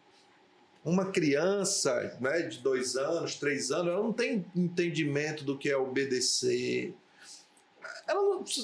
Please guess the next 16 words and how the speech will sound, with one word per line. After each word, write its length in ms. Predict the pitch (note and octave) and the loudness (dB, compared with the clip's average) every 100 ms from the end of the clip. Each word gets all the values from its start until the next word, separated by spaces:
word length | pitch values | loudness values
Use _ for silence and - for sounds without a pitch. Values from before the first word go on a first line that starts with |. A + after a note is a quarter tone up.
| - - | -6 -2
ela 140 | - B3+ | 0 2
não 60 | |
sabe 240 | A3 G#3 F#3+ | 2 2 2
nem 140 | A3 | 2
dizer 240 | B3+ D#3+ A3 | 2 2 2
o 80 | - | 2
que 120 | F#3 | 2
é 40 | |
amar. 500 | D#3 C3 A#2 A2 - - - _ _ _ - _ _ _ _ _ _ _ _ _ _ _ _ _ _ - - | 2 0 0 -2 -6 -10 -16 _ _ _ -20 _ _ _ _ _ _ _ _ _ _ _ _ _ _ -20 -8
Mas 380 | B2+ C#3+ D3 D3+ | -2 0 2 2
ela 160 | D#3+ | 2
sabe 280 | E3+ D3 D#3 | 2 0 0
o 20 | |
que 120 | F3 F3+ | 0 0
é 40 | |
prazer, 680 | G3+ A3+ - B2 A2+ G2 | 0 0 0 0 0 -2